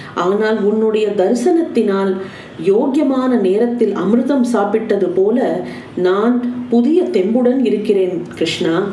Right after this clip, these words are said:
ஹே கேசவா, நீ விஸ்வரூபத்தில் மறைந்து போனதினால் சூரிய பிரகாசமும் மழையும் இல்லாமல் செடி எப்படி வாடி போகுமோ அதுபோல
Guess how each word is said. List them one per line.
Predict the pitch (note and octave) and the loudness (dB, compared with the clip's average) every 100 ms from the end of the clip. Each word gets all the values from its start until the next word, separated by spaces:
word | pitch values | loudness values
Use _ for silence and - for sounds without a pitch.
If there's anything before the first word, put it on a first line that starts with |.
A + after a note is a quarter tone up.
| - - - - - | -8 -14 -16 -16 0
ஹே | C#4 E4 | 0 2
கேசவா, | A3+ G#3+ A#3+ C4+ F#3 D#3+ - - - - | 2 2 2 0 0 -2 -4 -8 -12 -2
நீ | D4+ | 2
விஸ்வரூபத்தில் | B3 B3 - F#4 F4+ E4 D4+ A#3+ A#3+ F3+ G3+ F#3+ - F#3 | 2 0 2 2 2 0 -2 0 0 2 -2 -4 -8 -2
மறைந்து | G3+ B3 E4 E4 - | 0 2 2 2 0
போனதினால் | B3 B3 A#3+ A3 A#3 G#3 E3+ G#3+ A#3+ - - - | 2 2 2 0 0 0 0 0 0 -4 -10 -12
சூரிய | - E4 F#4 F#4+ F4+ | -2 2 4 2 0
பிரகாசமும் | C#4 B3+ C4+ C4+ C4+ B3+ C#4+ G#3 - - - - | -2 0 0 0 2 2 2 0 -2 -8 -12 -10
மழையும் | F3 F#3 A3+ C#4 D#4 C#4+ | 0 0 2 2 2 2
இல்லாமல் | B3 A#3+ A#3 A#3+ C4 | 4 2 2 2 2
செடி | - C4+ C4+ E4 | 2 0 2 2
எப்படி | B3+ A#3+ C#4 C4+ | 2 0 0 0
வாடி | F#3+ F#3+ A#3 A#3+ | 0 0 0 0
போகுமோ | G#3 G3+ G3+ A#3 G#3 D3 - - - | 2 2 2 0 0 -2 -6 -12 -4
அதுபோல | G3+ B3 B3 C4+ | 0 0 2 0